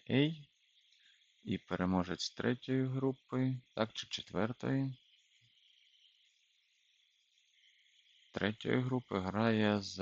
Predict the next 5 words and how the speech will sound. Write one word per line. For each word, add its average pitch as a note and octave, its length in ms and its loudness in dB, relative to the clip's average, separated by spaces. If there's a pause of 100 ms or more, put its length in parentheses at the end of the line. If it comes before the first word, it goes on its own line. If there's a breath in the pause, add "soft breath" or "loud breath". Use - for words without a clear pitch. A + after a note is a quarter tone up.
(440)
другим F2+ 380 -2
місцем F#2 420 0
в E2 40 -6
групі F2+ 580 -6 (1700)
чотири. - 480 -8